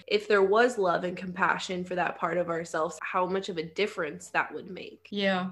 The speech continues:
Speaker 2: And the thing I love about that definition of love is it doesn't mean you have to like it.
Speaker 1: <laughs> Right.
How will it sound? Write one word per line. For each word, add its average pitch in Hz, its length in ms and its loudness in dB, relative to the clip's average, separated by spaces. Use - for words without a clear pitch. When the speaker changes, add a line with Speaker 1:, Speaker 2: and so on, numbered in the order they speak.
Speaker 2:
And 220 180 2
the 233 80 4
thing 294 200 2
I 269 120 6
love 220 240 4
about 190 300 4
that 180 200 0
definition 208 520 0
of 170 100 -2
love 185 360 2
is 196 160 -2
it 202 100 -4
doesn't 302 240 2
mean 359 120 -2
you 269 100 2
have 254 160 4
to 247 100 0
like 220 340 -2
it. - 240 -6
Speaker 1:
<laughs> 262 320 6
Right. 190 260 4